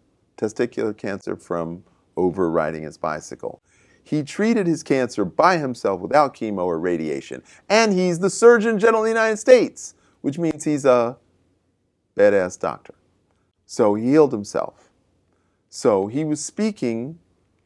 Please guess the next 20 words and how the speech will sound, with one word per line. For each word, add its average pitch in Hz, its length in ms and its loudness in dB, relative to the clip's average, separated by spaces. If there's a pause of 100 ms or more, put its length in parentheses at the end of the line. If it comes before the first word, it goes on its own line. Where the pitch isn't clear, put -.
(300)
at 104 320 -6
the 95 340 -4
N 117 120 -6
double 123 260 0
A 120 100 0
C 123 200 -10
P 110 220 -8
in 117 120 -8
Miami, 117 540 -10 (920)
and 110 320 -6
he 120 120 -6
stood 127 320 -2
up. 127 240 4 (640)
He 117 140 0
was 113 160 -2
the 117 200 6
featured 123 560 -4
speaker 107 640 -4
at 92 160 -8
this - 440 -12